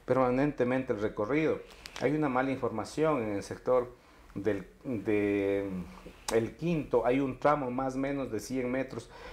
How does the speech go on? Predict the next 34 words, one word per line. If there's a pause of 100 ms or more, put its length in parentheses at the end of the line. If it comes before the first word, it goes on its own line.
(160)
que
no
está
asfaltado,
mi
estimada,
eh,
que
no
está
puesto (720)
la
base
estabilizada, (380)
solamente
está,
eh,
o
estu-,
está
hasta
el
momento
justamente (500)
puesto
el
macadán
y
compactada.
¿Por
qué,
mi
estimada
Mónica